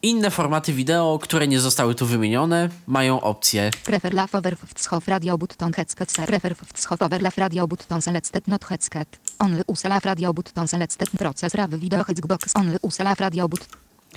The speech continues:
Speaker 1: A, czyli mamy trzy opcje z przewagą, y, dla L A V, bo mamy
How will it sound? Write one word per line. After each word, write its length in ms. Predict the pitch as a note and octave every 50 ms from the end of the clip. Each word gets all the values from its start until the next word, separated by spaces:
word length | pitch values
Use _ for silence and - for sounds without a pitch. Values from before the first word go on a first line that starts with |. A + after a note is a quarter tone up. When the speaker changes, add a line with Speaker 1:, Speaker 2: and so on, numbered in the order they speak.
| - - - - - - -
Speaker 1:
A, 140 | - F#2+ -
czyli 220 | - - A2 A#2+ B2+
mamy 240 | C#3+ D3 D#3 D#3
trzy 340 | D3 - - - - C4 G3+
opcje 340 | E3 G3 - - - F#3+ F#3
z 100 | - -
przewagą, 920 | - - - - E3+ D#3+ E3 D#3+ C#3+ C#3+ C#3 C#3 C#3 C#3 C#3 C#3 C#3 C3 B2+ - - B2 B2 B2 B2 B2 A#2+ A#2+ A#2 A#2
y, 20 |
dla 220 | A2+ A#2+ C3 A#2+
L 140 | - B2+ B2 -
A 80 | G#2+ A#2
V, 200 | - D#3 F3 F3
bo 140 | C#3+ C#3
mamy 320 | C3+ C3+ B2+ B2 A#2+ A2